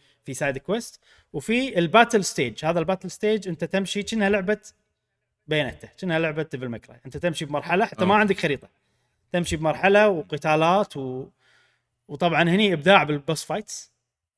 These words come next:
Speaker 1: إن
Speaker 2: إي.
Speaker 1: كل باتل
Speaker 2: هذا
Speaker 1: ستيج،
Speaker 2: بوس.
Speaker 1: إي، كل باتل ستيج تقريبا فيها ب-، بوس فايت بالمقدمة، ميني بوس بالنص،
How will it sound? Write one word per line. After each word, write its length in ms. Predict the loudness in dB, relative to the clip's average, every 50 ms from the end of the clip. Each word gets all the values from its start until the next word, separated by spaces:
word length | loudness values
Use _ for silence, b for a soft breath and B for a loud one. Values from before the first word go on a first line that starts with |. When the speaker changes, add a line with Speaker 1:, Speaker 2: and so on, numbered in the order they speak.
| _ _ _ -12
Speaker 1:
إن 200 | -10 -8 -6 -4
Speaker 2:
إي. 400 | -4 -2 -2 -2 -4 -4 -6 -4
Speaker 1:
كل 180 | 0 0 2
باتل 160 | 4 2 2 2
Speaker 2:
هذا 80 | -2
Speaker 1:
ستيج، 340 | -8 -2 2 4 4 4 4
Speaker 2:
بوس. 400 | 0 -4 -4 -6 -12 -16 -16 -4 2
Speaker 1:
إي، 100 | 2 2
كل 180 | 2 2 0 4
باتل 260 | 4 2 2 2 -6
ستيج 360 | -2 0 2 2 2 0 -4
تقريبا 460 | -6 -6 -2 -2 -2 -2 -2 -4 -4
فيها 320 | -4 -4 -2 0 0 0 0
ب-، 180 | -2 -4 -10 -12 _ _ _ _ _
بوس 160 | 0 0 0 2
فايت 240 | 0 0 0 0
بالمقدمة، 640 | -4 -6 -6 -2 -4 -4 -2 0 0 2 2 0 0 -4 b b b b b
ميني 220 | -4 0 0 2 2
بوس 220 | 2 0 -2 -2
بالنص، 640 | -4 -4 -2 0 0 0 0 0 -2 -4 -6 b